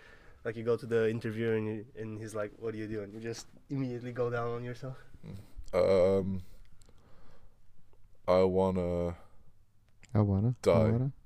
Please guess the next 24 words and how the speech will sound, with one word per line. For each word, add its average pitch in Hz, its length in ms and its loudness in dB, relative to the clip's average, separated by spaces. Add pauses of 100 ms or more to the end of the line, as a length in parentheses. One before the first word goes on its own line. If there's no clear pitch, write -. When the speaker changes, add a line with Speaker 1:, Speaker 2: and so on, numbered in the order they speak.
(600)
Speaker 2:
I 113 160 2
want 151 400 0
to 185 240 2
break 185 360 2
free. 190 540 6 (1400)
I 120 140 2
want 147 380 4
to 190 200 10
break 202 300 12
free 226 200 10
from 135 260 2
Nigel. 107 380 8 (300)
<laughs> - 0 -
Speaker 3:
<laughs> 139 180 -4 (3500)
Speaker 1:
So 131 60 8
seriously, 170 320 10
what 123 80 8
do 131 60 10
you, 135 260 8
what 123 160 0
do - 20 4
you 131 120 8
wanna 127 140 6
do? 113 200 2